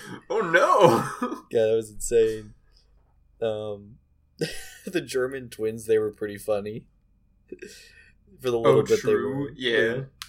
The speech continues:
Speaker 2: I like when they were shooting with their German pistols, and I was like, "Oh, that's cool." <laughs> Just, you know, just that they were shooting the right gun. And then <laughs> Eins, zwei, drei, <laughs> or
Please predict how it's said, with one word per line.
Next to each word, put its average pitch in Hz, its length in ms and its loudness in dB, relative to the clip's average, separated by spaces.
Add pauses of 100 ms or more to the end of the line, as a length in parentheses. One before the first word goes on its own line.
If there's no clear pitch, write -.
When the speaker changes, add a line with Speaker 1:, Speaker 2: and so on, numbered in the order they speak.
(680)
Speaker 2:
I - 40 -4
like 120 140 2
when 123 120 -2
they 117 80 0
were 113 80 -2
shooting 110 380 -8
with 104 120 -4
their 101 140 0
German 101 400 -4
pistols, 101 560 -4
and 98 80 -6
I 98 40 -6
was 98 100 -10
like, 98 120 -6
"Oh, 95 80 -8
that's 95 160 -10
cool." 98 440 -12 (220)
<laughs> - 1080 -8
Just, 110 280 -10 (260)
you 107 100 -20
know, 101 240 -16
just 110 180 -12
that 104 80 -2
they 101 100 -2
were 98 100 -6
shooting 104 240 -4
the 98 60 -4
right 98 120 -10
gun. 98 200 -8
And 107 80 -2
then 117 480 0
<laughs> - 80 -20
Eins, 110 300 -2
zwei, 113 520 2 (680)
drei, 110 480 6
<laughs> - 60 -4
or 113 260 2